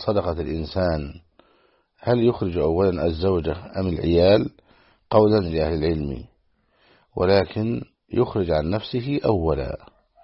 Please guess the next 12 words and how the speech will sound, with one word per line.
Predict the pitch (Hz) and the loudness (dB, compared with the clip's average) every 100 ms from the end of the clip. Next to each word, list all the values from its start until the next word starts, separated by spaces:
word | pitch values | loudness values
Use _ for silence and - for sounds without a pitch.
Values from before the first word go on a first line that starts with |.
| _ - _ _ _ | _ -20 _ _ _
لا | 78 92 | 0 4
يقدم | 98 90 101 85 82 | 4 4 0 0 0
غيره | 76 92 85 80 101 65 | 4 4 4 2 2 2
عليه، | 69 76 71 - - _ _ _ _ _ - - - - - | 2 0 -4 -14 -20 _ _ _ _ _ -20 -20 -20 -16 -2
وهذه | 87 90 85 | 4 4 4
مسألة | 80 76 - 90 87 - 78 | 2 -2 -2 0 0 -2 -6
الإيثار | 76 85 - 90 | 0 0 4 2
في | 82 90 | 2 -6
القرب، | - 92 - - _ _ _ _ _ _ _ _ _ _ | -4 -2 -2 -6 _ _ _ _ _ _ _ _ _ _
فيقدم | - 80 120 104 92 | -2 2 2 2 2
نفسه | 87 92 - 87 | 0 -2 -2 -2
أولا | 87 82 80 82 107 131 | 0 2 2 2 2 0